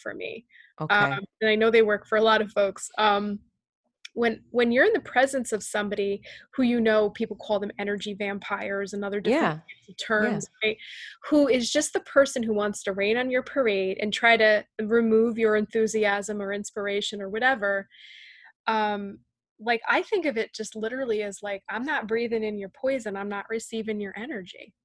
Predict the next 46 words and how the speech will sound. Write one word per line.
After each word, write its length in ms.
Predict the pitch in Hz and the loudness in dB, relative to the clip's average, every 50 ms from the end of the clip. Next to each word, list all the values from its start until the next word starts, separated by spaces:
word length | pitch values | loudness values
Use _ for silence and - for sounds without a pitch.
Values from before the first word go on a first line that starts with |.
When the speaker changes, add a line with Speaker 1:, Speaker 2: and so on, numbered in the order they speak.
| _ _ - | _ _ -12
Speaker 1:
Just 200 | - 160 147 147 | -8 -6 -4 -4
Speaker 2:
Wow. 360 | 147 147 143 143 139 143 139 _ _ _ _ | -2 -4 -4 -6 -8 -10 -12 _ _ _ _
Speaker 1:
not." 260 | 196 220 359 277 - - - - _ _ _ _ - - | -10 -8 -6 -6 -8 -10 -14 -20 _ _ _ _ -10 -8
Um, 320 | 214 208 208 151 147 139 | -6 -4 -2 -2 -2 -2
Speaker 2:
Wow. 200 | 135 135 139 139 - _ _ _ - | -4 -6 -10 -12 -16 _ _ _ 2
Speaker 1:
and, 340 | 262 262 262 254 240 226 - - - - | 4 4 4 2 0 -2 -6 -6 -2 0
and, 240 | 262 254 247 - - _ _ - | 0 0 0 -2 -8 _ _ -4
and 140 | 247 247 254 | 2 4 6
I 100 | 262 269 | 6 6
almost 380 | 277 285 269 277 269 262 - - | 6 4 4 2 2 0 0 0
then 220 | 254 247 247 247 | 0 0 0 0
take 320 | 233 - 247 247 226 - 254 | -4 -6 -8 -8 -6 -4 -2
it 120 | 233 226 | -4 -4
to 120 | - - 226 | -4 -8 -6
the 100 | 208 226 | -4 -4
next 300 | 220 220 220 214 - - | -4 -4 -4 -6 -8 -14
step. 280 | - - 285 285 254 - - | -8 -6 -4 -4 -4 -4 -6
Like, 220 | 208 202 196 - - | -6 -6 -6 -4 -4
that's 240 | 233 254 269 - - | -4 -2 -2 -4 -8
the 100 | - 285 | -6 -4
moment 400 | 269 233 220 214 214 214 214 220 - | -2 -2 -2 -2 -2 -4 -6 -6 -4
where, 440 | 220 214 208 208 208 202 202 214 - _ - - - _ _ | -2 -2 0 0 0 -2 -2 -6 -10 _ -20 -20 -20 _ _
you 120 | - 226 220 | -6 -4 -2
know, 160 | 208 202 196 | -2 -4 -4
"Kill 280 | 196 - - 254 254 254 | -6 -8 -6 -4 -2 -2
'em 80 | 240 226 | -2 -4
with 160 | 208 208 208 | -4 -6 -8
kindness" 560 | - - - 226 233 240 240 247 247 - - | -10 -6 -4 -4 -2 -2 -2 -4 -6 -8 -10
comes 380 | - - 254 233 240 233 220 220 | -10 -8 -6 -6 -6 -6 -6 -4
in 220 | 233 233 233 233 | -4 -4 -4 -4
sometimes. 720 | 226 - 247 233 233 226 - - 240 233 233 233 233 226 - | -6 -8 -8 -8 -8 -8 -8 -6 -4 -4 -2 -4 -4 -4 -4
Not 140 | 415 539 523 453 | -4 -2 0 0
always, 380 | 415 381 370 370 415 392 - - | 0 0 -2 -2 -4 -6 -8 -8
not 140 | 269 277 269 | -8 -6 -4
always. 400 | 226 214 202 156 156 156 151 151 165 | -4 -4 -4 -4 -6 -6 -4 -2 -2
<laughs> 120 | - - 392 - - | 2 4 4 4 6
Speaker 2:
Mm-hmm. 40 | - | 4
Mm-hmm. 200 | 170 185 240 359 - - - 359 - 185 190 | 4 8 8 6 8 8 6 4 6 6 6
Speaker 1:
Those 140 | 185 165 147 170 220 - _ - - - - - - | 6 4 4 0 -2 -6 _ -12 -12 -10 -10 -4 -2
Speaker 2:
Uh-huh. 260 | 277 262 - - 233 - | 0 0 0 0 0 0
<laughs> 100 | 247 247 | 2 2
Speaker 1:
um, 80 | 240 233 - - - - - | 2 2 0 -4 -12 -20 -20
sometimes 680 | - - - 302 302 330 - - 339 320 320 302 294 - | 0 4 4 6 6 4 2 2 4 4 4 4 2 2
it's, 300 | 285 277 - - - - | 2 0 0 -4 -8 -6
you 100 | 277 311 | -4 0
know, 340 | 277 262 240 233 226 220 | 2 2 4 4 2 0